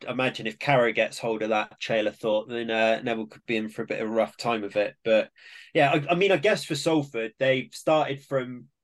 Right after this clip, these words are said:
grassroots and come up. They've not, you know, they've got a bit of a fan base, albeit they've kind of been created by the local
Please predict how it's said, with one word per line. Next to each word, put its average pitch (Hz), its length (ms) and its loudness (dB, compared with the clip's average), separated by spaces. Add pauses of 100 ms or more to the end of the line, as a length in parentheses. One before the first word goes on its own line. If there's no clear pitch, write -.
grassroots 127 680 -2
and 117 120 -12
come 127 220 -4
up. 113 220 2
They've 120 180 -2
not, 151 240 2 (340)
you 127 100 -2
know, 127 40 0
they've - 140 -10
got - 160 2
a 143 40 -10
bit 170 160 2
of 139 100 -6
a 127 40 -4
fan 120 320 -4
base, 113 280 -2
albeit 117 400 -4
they've 117 140 -6
kind 127 180 -4
of 110 60 -6
been 117 160 -4
created 120 600 -2
by 117 180 2
the 113 100 0
local 117 600 -2